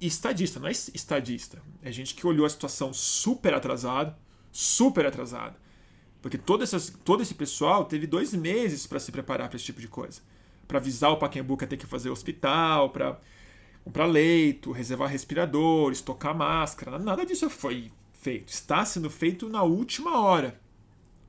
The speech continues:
Me-, bem melhor que nada, fico aliviado que tão levantando mil e quinhentos novos leitos de U T I no Hospital das, é, Clínicas. Tem um andar novo, o Dória inaugurou. Massa, joia.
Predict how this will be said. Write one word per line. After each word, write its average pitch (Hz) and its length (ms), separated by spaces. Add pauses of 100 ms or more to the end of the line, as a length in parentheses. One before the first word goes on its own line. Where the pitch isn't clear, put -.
(380)
Me-, 131 180
bem 160 460
melhor 139 440
que - 100
nada, 135 320
fico 165 200
aliviado 156 600
que - 100
tão 139 140
levantando 131 440
mil 139 140
e 151 40
quinhentos - 460 (500)
novos 131 320
leitos 131 280
de 120 180
U 131 40
T 127 160
I 127 120
no 143 80
Hospital - 380
das, 175 460
é, 147 300
Clínicas. 151 540
Tem 131 140
um 135 80
andar 139 240
novo, 139 460
o 120 40
Dória 131 180
inaugurou. 139 460 (180)
Massa, 170 500 (200)
joia. 170 420